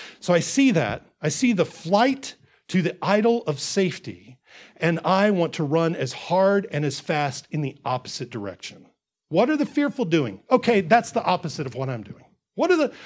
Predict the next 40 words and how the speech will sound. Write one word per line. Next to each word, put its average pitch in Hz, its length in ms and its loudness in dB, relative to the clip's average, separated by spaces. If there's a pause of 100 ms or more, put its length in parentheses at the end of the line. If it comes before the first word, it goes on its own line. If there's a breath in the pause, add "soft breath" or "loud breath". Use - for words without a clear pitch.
what 330 140 2
are 320 80 4
the 269 100 0
terrorized 147 760 2
doing? 107 340 -4 (400)
Okay, 233 200 4
I 302 40 6
want 330 140 6
to 269 60 2
do 240 120 6
everything 214 380 6
but - 160 0
that. - 400 -2 (400 loud breath)
To 202 180 4
boldly 262 720 4
oppose 208 720 4
the 151 100 -4
culture 160 640 -2
of - 120 -4
fear. 143 460 -4 (1080 loud breath)
Who's 320 240 8
gonna 262 200 4
help 202 240 2
us? - 320 -10 (220)
<laughs> 175 160 2 (460)
Who 359 200 10
is 370 120 8
gonna 277 200 6
bring 247 300 4
us 208 140 2
out 214 140 2
of 190 100 0
this - 160 2
terrible 269 460 2
world 220 300 6
that 165 120 0
we've 185 140 2
created 208 420 2
so 320 280 0
quickly? 220 640 -2